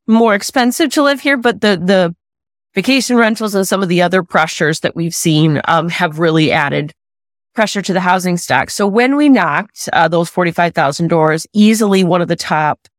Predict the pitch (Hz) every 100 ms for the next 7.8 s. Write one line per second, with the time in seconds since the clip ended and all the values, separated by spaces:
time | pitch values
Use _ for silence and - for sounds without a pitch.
0 | _ - 180 - 170 156 165 - 165 -
1 | 190 170 156 120 - 156 151 151 143 143
2 | 151 - _ _ _ - 240 226 - 240
3 | 233 226 190 180 - 180 190 170 175 165
4 | 160 165 165 - 160 - 160 - 165 175
5 | 156 147 147 - _ _ - 160 156 -
6 | - - _ _ _ - 170 - 170 180
7 | 180 180 175 170 180 165 160 143